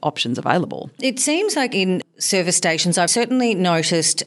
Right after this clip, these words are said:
Speaker 2: the kind of war between the likes of Woolworths and Coles to very quickly come across as who's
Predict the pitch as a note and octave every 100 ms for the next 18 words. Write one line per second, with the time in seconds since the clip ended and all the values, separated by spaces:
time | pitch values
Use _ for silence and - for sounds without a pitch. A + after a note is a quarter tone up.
0 | _ _ E3+ F#3+ F#3+ G#3+ G3+ G3+ G3 F#3+
1 | F3+ D#3 D#3 F3+ G3+ G#3 G#3+ G#3 G3+ -
2 | F#3 F3+ F3 F3 E3+ D#3+ D#3 C#3 - F3
3 | D#3+ D#3 - _ _ _ - G3 G3 F#3
4 | E3 D#3+ - - F3 E3 E3 E3 - F3
5 | E3 E3 D#3 - - _ _ _ _ _
6 | - - G#3+ F3+ A3 B3 C#4+ C#4+ - B3
7 | A#3+ - F#3 D#3 B2+ F3 E3+ - G#3+ G3
8 | F#3+ - F#3+ F3 - - E3 E3 E3 -
9 | - _ _ - A3 A#3+ A#3 A3+ G#3 -